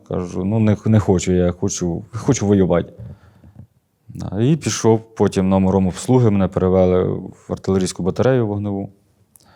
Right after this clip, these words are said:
І так я був номером обслуги, і вже при звільненні в запас, як, е, демобілізація була, я вже був командиром гармати.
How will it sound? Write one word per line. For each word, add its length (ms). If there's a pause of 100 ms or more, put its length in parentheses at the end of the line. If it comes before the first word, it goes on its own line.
(1000)
І 60
так 240
я 60
був 140
номером 340
обслуги, 600
і 680 (280)
вже 360
при 180
звільненні 840 (340)
в 240
запас, 600 (920)
як, 100 (100)
е, 40 (300)
демобілізація 920
була, 220 (580)
я 460 (520)
вже 300
був 300
командиром 500
гармати. 380